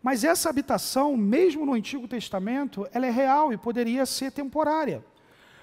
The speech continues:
Por exemplo, no contexto da construção do tabernáculo, Bezalel é descrito como tendo sido cheio do Espírito, habitado pelo Espírito,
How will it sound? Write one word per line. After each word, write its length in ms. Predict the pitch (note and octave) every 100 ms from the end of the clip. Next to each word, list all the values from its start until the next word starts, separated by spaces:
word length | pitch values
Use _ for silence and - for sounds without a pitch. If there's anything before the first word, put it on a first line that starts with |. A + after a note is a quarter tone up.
| _
Por 140 | - B3
exemplo, 480 | G#3+ A#3+ C#4+ G#3+ G#3
no 100 | A3
contexto 720 | A#3 G#3 - C4 D4 - G3+
da 120 | G3
construção 960 | - C#4 - - G3 - - C#4+ E4+
do 120 | D4 G#3+
tabernáculo, 1000 | A3 F#3+ E3+ E3+ A3 C4 - D#3+ B2+ - _ - - _
Bezalel 960 | D3+ D3+ D#4 D4 C#4 A3 G#3 C4 C4+ A3+
é 60 |
descrito 680 | F#3+ G3 - - C4+ C#4+ A#3
como 480 | - A#3 B3 B3 G3+ - - _
tendo 340 | C4 C#4+ C#4 C#4
sido 340 | - B3+ A3
cheio 600 | - - - D4+ E4 D4
do 100 | G3+
Espírito, 600 | G#3 - - C4 B3+ -
habitado 680 | A3+ G3+ - B3+ D4 E4 C#4
pelo 240 | - B3
Espírito, 680 | G3+ - - C4 B3+ G3+ E3+